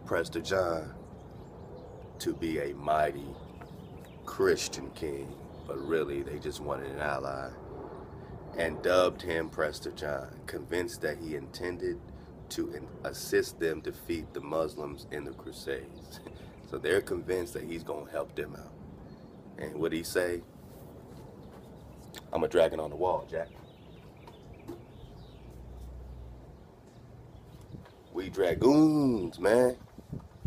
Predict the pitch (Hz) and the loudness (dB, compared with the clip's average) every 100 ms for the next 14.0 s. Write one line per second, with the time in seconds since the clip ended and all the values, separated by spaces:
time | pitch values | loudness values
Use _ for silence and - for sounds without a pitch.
0 | - - - - 113 101 80 69 - - | -8 -8 -6 2 4 4 0 -6 -12 -14
1 | - - - - - 85 87 82 80 76 | -18 -18 -16 -16 -4 -2 2 2 2 -4
2 | 76 - 101 87 - - - - - - | -6 0 0 0 -8 -20 -20 -20 -16 -6
3 | 78 82 85 90 90 - 95 87 - - | -2 2 2 2 -2 2 2 2 -6 -6
4 | - - - - - 76 78 80 90 92 | -6 -12 -14 -14 -10 -2 0 2 2 0
5 | 95 101 95 87 85 85 - - - - | 4 4 4 0 -8 -10 -16 -18 -20 -16
6 | - - 78 82 87 87 87 87 85 85 | -10 -6 2 4 4 4 2 0 -2 -6
7 | 82 - - - - - 85 85 85 85 | -6 -12 -16 -16 -10 -2 0 2 2 0
8 | 85 82 76 - - - - 80 73 73 | 0 -2 -6 -18 -20 -12 -6 -4 -4 -6
9 | 87 104 85 - - 78 98 87 104 101 | -4 -4 -6 -14 -14 -6 -6 2 4 4
10 | 92 - - - - 67 71 73 - 90 | 2 -10 -20 -18 -4 -2 -2 -4 -2 -2
11 | 92 95 - 95 92 90 - - - - | -2 -4 6 6 6 0 -12 -20 -16 -12
12 | - - 101 98 104 101 - - - 95 | -12 -4 0 4 2 2 -2 -6 -4 -2
13 | 92 - 98 95 90 90 87 78 78 78 | -2 0 0 0 -2 -2 -2 0 -4 -6